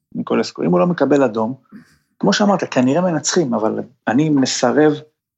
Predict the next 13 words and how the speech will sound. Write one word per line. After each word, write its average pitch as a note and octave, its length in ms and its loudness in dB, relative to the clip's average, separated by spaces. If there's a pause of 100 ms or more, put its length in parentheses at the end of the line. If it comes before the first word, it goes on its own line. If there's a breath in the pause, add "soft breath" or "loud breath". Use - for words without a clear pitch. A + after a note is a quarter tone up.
(160)
מי D#3+ 100 2
שעשה E3+ 160 0
את D#3+ 80 -6
השינוי D#3 340 0
המשמעותי B2+ 520 0
בנבחרת A#2+ 480 0
זה C3 100 0
ניקולסקו, C3+ 500 2
לא A#2 80 4
רוטנשטיינר. A2+ 580 -4 (880)
אני A#2+ 120 4
מסרב C#3+ 440 2
לראות, D#3+ 480 0